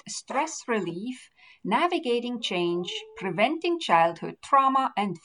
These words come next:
thriving after childhood trauma. She's also Chief Resilience Officer for Deb Timmerman and Associates, L L C,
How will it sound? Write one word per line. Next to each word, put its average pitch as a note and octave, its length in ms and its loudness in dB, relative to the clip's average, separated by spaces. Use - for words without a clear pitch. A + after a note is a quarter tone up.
thriving A#3 600 -4
after E3 300 -6
childhood D#3 460 -12
trauma. D3+ 400 -6
She's F#3 220 -6
also G#3 380 4
Chief G#3+ 480 -4
Resilience G3+ 720 -4
Officer B3+ 540 4
for G3 140 -4
Deb F3 220 -6
Timmerman F#3+ 520 -4
and E3 160 -6
Associates, F#3 640 -10
L B3 180 -4
L B3+ 100 -2
C, D#4 380 -10